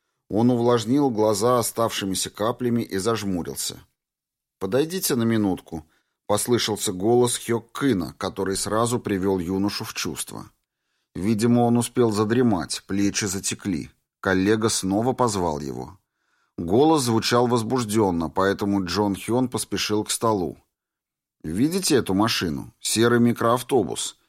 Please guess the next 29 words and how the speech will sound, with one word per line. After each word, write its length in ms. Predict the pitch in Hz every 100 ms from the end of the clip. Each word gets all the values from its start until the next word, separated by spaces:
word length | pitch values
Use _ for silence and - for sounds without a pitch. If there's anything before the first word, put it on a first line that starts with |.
| _ _ _
Не 160 | 90 104
очень 380 | 117 117 123 127
видно, 340 | 139 147 92
это 240 | 85 85 98
семьдесят 640 | - 120 107 - 107 90
два 280 | 98 110 113
ба 420 | 95 90 113 120
или 340 | - 104 110 120
МА. 400 | 127 110 78 - _ _ _ _ _ _ _ _ -
Но 220 | 98 107
виден 360 | 98 120 123 117
основной 540 | 117 123 113 113 120
номер, 420 | 120 123 92 67
девяносто 500 | 78 98 104 104 -
четыре 400 | 101 98 - 120
семьдесят 520 | 120 101 90 92 - -
шесть. 460 | - 76 - - _ _ _ _ _ _
Восемнадцатого 960 | 90 113 151 135 127 127 131 120 123 113
в 60 |
семнадцать 560 | - 101 104 135 151 117
тринадцать 640 | 120 104 101 113 - 104
он 160 | 110 127
заехал 480 | 117 98 113 117 113
через 320 | 117 101 90
главный 420 | 92 101 98 104
вход. 460 | 117 - - - - _ _ _ _
А 120 | 87
вот 200 | 90 87
здесь 560 | 82 85 131 170 -